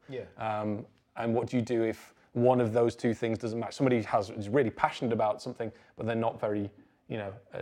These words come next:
Speaker 2: suited to it or whatever. And I don't know that there's a, a good answer there. You know, why shouldn't you do something just 'cause you're not absolutely stellar at it? That just seems exclusive and, and wrong.
Speaker 1: Yeah, and also, I mean, the,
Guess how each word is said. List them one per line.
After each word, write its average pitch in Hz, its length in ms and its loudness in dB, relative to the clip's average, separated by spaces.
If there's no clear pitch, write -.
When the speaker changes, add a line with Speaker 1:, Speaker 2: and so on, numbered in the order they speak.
Speaker 2:
suited 110 400 -4
to 101 120 -4
it 101 140 -2
or 101 80 -6
whatever. 104 420 -4
And 117 280 0
I - 80 -2
don't 151 180 2
know 139 100 4
that 135 80 4
there's 120 180 0
a, - 280 -4
a 123 220 -6
good 120 180 0
answer 156 300 -4
there. 98 180 -6
You 113 80 0
know, 113 120 0
why 131 220 2
shouldn't 147 300 4
you 110 100 0
do 107 180 0
something 104 380 -6
just 110 160 -8
'cause 110 140 -2
you're 110 80 -2
not 107 220 -2
absolutely 113 500 -2
stellar 120 280 -2
at 101 100 -2
it? 107 80 -6
That 113 140 -2
just 113 160 -12
seems 107 320 -6
exclusive 117 640 -4
and, 104 200 -6
and 113 120 -4
wrong. 165 180 0
Speaker 1:
Yeah, 180 220 -2
and 180 80 -6
also, 185 220 -6
I 139 80 -2
mean, 135 200 -8
the, 135 120 -6